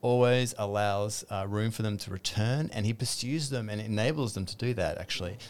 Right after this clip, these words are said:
he does it over and over again. And again, that's why the Old Testament is so long, um, because we need to learn this, uh, and because it actually makes, um, uh, the, the advent of Jesus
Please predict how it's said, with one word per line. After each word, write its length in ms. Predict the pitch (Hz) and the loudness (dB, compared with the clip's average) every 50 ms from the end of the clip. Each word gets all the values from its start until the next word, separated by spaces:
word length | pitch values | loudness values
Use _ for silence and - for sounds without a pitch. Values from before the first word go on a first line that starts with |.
| - - | -12 -6
he 100 | - 131 | -6 -2
does 240 | 123 135 151 151 139 | 0 0 0 0 -2
it 80 | 143 - | -4 -6
over 340 | - 107 120 135 143 135 139 | -4 -2 0 0 0 0 -2
and 80 | 131 127 | -4 -2
over 240 | 120 120 120 113 117 | 0 0 0 0 -2
again. 400 | 117 113 120 127 127 110 95 87 | -4 -2 -2 -2 0 -2 -2 -2
And 100 | 87 95 | -4 -4
again, 220 | 101 - 123 117 | -2 -2 0 0
that's 160 | 107 101 - - | 0 -2 -2 2
why 140 | 113 107 | 4 4
the 80 | 107 107 | 4 4
Old 120 | 98 95 | 0 -2
Testament 340 | - - 123 - - 110 110 | -2 -4 -4 -2 -2 -4 -4
is 40 | - | 0
so 120 | - 147 | 0 0
long, 440 | 147 143 160 - 196 - 110 95 92 - - - - - - | 2 4 4 6 6 4 2 0 -4 -6 -10 -18 -20 -12 -2
um, 160 | - 107 107 | 0 2 2
because 300 | 107 117 117 - 143 131 | 2 0 0 0 0 0
we 220 | 135 151 160 190 208 | -2 -4 -4 -2 -2
need 180 | 196 185 170 | 0 0 0
to 80 | 147 160 | 0 -2
learn 280 | 147 151 160 170 170 151 | -2 -2 -2 -2 -2 -2
this, 400 | 104 76 - - - - - - _ _ - - - - - - - | -4 -6 -8 -8 -8 -8 -10 -12 _ _ -20 -20 -20 -20 -20 -10 -6
uh, 200 | - 101 98 - | -4 -2 -2 0
and 120 | - 120 120 | -2 -2 -2
because 460 | 135 127 - - 143 139 139 139 131 | -2 -4 -2 2 4 4 4 4 2
it 120 | - 117 123 | -4 -2 -2
actually 340 | 131 - - - - 156 | -2 0 0 0 0 0
makes, 540 | 143 131 123 120 123 123 123 - - - - _ - - - - _ _ | 0 2 2 2 2 0 0 -2 -2 -2 -4 _ -14 -20 -20 -20 _ _
um, 380 | - 110 104 101 98 95 98 107 - _ _ _ _ _ | -4 -2 0 0 0 -2 -4 -8 -10 _ _ _ _ _
uh, 260 | 117 107 101 98 98 110 110 107 | -4 -2 -2 -2 -4 -6 -6 -4
the, 320 | 113 110 107 107 107 110 - _ _ _ _ _ _ _ _ _ _ | -2 -2 -2 -2 -4 -6 -12 _ _ _ _ _ _ _ _ _ _
the 240 | 110 98 104 101 - | -4 -2 -2 -2 0
advent 520 | - 101 117 127 135 131 139 143 143 139 | 2 2 2 2 2 0 0 0 0 0
of 220 | - 107 98 107 110 | -2 -2 -4 -2 -2
Jesus 760 | 110 - 104 104 123 143 156 175 196 208 - - - - | -2 -2 0 0 0 0 0 0 -2 -2 -2 -4 -6 -8